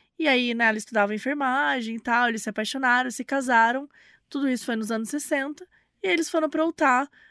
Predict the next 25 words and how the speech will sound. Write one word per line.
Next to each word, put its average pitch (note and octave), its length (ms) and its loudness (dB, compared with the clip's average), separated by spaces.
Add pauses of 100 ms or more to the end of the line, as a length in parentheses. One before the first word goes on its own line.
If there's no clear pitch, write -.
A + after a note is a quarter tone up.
(140)
pra C4 140 0
ficar C#4+ 260 2
próximo B3 460 4
aí A#3 140 -2
da A#3+ 100 -2
família A#3+ 420 -2
Lafferty. G#3 680 0 (140)
A - 80 2
Diana D4+ 320 4
se F4+ 120 0
envolveu D#4+ 340 4
com E4 80 2
a D#4 40 4
família B3 600 0
e A#3 40 0
também A#3+ 240 -2
começou C#4+ 360 0
a D#4 40 4
seguir D4+ 240 -2
os E4 120 -4
Mormons, A3+ 560 0 (340)
e - 60 -2
ela C4+ 160 2
não C#4+ 180 -2
trabalhava. C#4+ 800 2